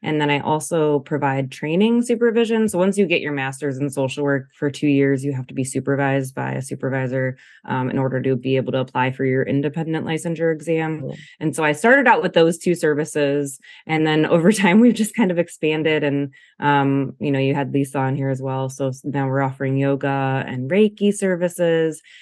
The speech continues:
Speaker 1: and then we have a separate arm that's really professional development and employee wellness, where we're trying to change those environments that I've left and make them more healthier workplaces through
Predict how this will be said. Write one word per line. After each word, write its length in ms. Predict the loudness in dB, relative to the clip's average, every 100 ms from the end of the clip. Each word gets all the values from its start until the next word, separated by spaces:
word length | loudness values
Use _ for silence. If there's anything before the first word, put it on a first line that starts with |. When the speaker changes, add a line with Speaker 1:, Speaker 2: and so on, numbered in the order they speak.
| -4
Speaker 1:
and 60 | 0
then 80 | 2
we 80 |
have 140 | 4 2
a 60 |
separate 380 | 2 0 2 0
arm 460 | 0 -2 0 0 -2
that's 260 | -2 -4 -2
really 360 | 2 2 0
professional 600 | -4 -6 -4 -2 -2 -2
development 640 | 0 2 2 2 0 0 0
and 100 | -2
employee 500 | -4 -4 -2 0 0
wellness, 500 | -2 -4 -6 -8 -6
where 460 | -2 0 0 -2 -6 _ -6
we're 100 | -6
trying 340 | -2 -2 -2
to 380 | -2 -2 0 -2 -2
change 340 | -2 0 0
those 200 | -2 -2
environments 680 | -2 -2 -2 -2 -4 -6 -6
that 140 | -6
I've 200 | -4 -2
left 520 | 2 4 4 0 -4
and 200 | -2 0
make 180 | 0 -2
them 200 | -4 -2
more 280 | -2 -4 -6
healthier 440 | -6 -8 -6 -4
workplaces 920 | -2 -4 -4 -6 -6 -6 -4 -4 -6 -6
through 320 | -4 -4